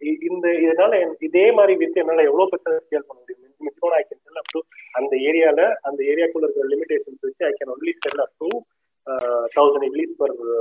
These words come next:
uh, morning-னு வச்சுக்கோங்க. So, my scale would al-, at most be three thousand rupees. My profit would at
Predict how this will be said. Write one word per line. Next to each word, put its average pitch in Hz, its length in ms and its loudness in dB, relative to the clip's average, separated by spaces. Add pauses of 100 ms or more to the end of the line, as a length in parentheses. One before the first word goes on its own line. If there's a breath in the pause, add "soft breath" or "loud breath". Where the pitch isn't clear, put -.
uh, 110 220 -4 (120)
morning-னு 135 400 0
வச்சுக்கோங்க. - 440 -10 (500)
So, 165 280 -4 (240)
my 170 420 -2
scale 220 340 4
would 175 160 8
al-, 139 240 8 (220)
at 135 140 -4 (320)
most 208 340 4 (100)
be 165 320 -4 (720)
three - 120 0
thousand 131 220 4
rupees. - 340 -2 (240)
My 135 160 0
profit 143 360 4
would 147 100 -4
at 127 160 2